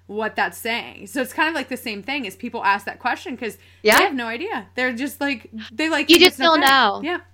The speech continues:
Speaker 2: Yeah. And it's, you know, it's, it's frequent. And I guess that's the thing that I would love people to take away is, like,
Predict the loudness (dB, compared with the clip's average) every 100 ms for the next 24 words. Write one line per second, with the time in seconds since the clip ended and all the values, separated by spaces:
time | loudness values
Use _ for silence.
0 | _ _ -20 -18 0 6 8 8 6 4
1 | 4 4 0 -2 -8 -2 2 4 2 0
2 | -2 0 0 -2 -2 0 4 4 4 4
3 | 4 4 0 -4 0 4 8 8 6 4
4 | 2 2 2 4 4 4 4 2 2 0
5 | -4 -4 -2 0 2 4 4 2 4 6
6 | 6 2